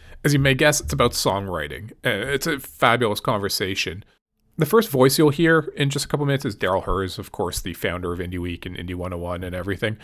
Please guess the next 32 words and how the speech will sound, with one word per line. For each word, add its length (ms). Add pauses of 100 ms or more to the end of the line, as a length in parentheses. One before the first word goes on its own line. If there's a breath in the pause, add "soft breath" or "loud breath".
(280 loud breath)
But 140
he 80
throws 260
it 120
to 340
our 240
moderator 500
for 220
this 140
session, 320
who 120
is 140
Linda 420
M, 260
a 120
professional 440
songwriter 720
and 240
a 120
professor 680
in 320
the 220
music 340
program 480
at 100
Seneca 380
College. 480 (400 loud breath)
And 140
joining 320
Linda 420 (240 loud breath)
was, 480
uh, 360